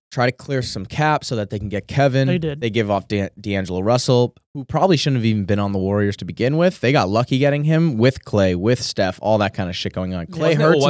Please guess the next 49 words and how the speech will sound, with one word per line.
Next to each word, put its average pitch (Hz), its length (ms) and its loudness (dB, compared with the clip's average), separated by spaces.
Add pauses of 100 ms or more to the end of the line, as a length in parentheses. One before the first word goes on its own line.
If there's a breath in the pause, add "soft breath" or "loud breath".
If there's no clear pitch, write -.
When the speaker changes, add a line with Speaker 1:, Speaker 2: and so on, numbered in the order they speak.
Speaker 1:
himself. 160 280 2
Speaker 3:
wasn't 143 220 -2
it 202 80 -6
that, 151 100 -2
like, 123 220 -2
they 120 160 -4
were 113 80 -2
gonna 113 240 -2
do 110 480 -8 (280)
Speaker 1:
They 185 100 2
were 185 80 4
gonna 214 140 2
try 165 140 2
to 107 60 0
flip 170 240 -2
him 101 80 -8
Speaker 3:
They 147 140 -2
were 160 100 2
doing, 160 240 2
Speaker 1:
somehow? 185 120 4
Speaker 3:
no, - 0 -
weren't, 139 280 -2
wasn't 147 260 -2
it - 40 -8
like 190 140 -6
they 147 80 -2
were 135 100 -2
doing 131 240 -4
a 117 40 -6
sign? 117 280 -4
I 85 60 -8
remember 156 260 2
'cause 135 140 2
I 123 80 2
wa-, 131 180 -2
this 147 160 -2
was 180 80 -4
the 160 60 -2
free 160 120 0
agency 127 180 -2
I 120 40 2
went 117 140 -4
to 120 40 -6
your 127 120 0
house, 98 140 -6
Zach. 92 220 -10
Wasn't 143 180 0
this 180 140 0
like 139 220 2